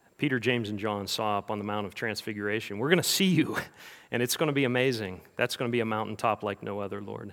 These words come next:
And I just pray, God, that you will, uh, bless us as we go out. May we serve you. May we honor you with our lives today.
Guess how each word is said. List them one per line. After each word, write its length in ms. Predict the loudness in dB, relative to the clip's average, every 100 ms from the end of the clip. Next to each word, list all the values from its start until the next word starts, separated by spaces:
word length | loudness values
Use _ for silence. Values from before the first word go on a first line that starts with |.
| -10
And 120 | -6
I 40 | -4
just 180 | -4 2
pray, 180 | 4
God, 260 | 6 6 4
that 140 | 0 -4
you 80 |
will, 200 | -2 -4 -6 -20 -20 -20 -10 -2
uh, 160 | -2
bless 360 | 2 6 8 8
us 140 | 4
as 140 | 2 2
we 100 | 2
go 240 | 4 4
out. 200 | 2 0
May 100 | -2
we 120 | -4
serve 380 | 0 2 4 4
you. 180 | 0 0
May 140 | 0
we 140 | 2 2
honor 300 | 4 4 2
you 400 | 0 0 0 -4 -4
with 120 | 0
our 100 | 2
lives 420 | 6 6 6 2
today. 420 | 2 2 2 -2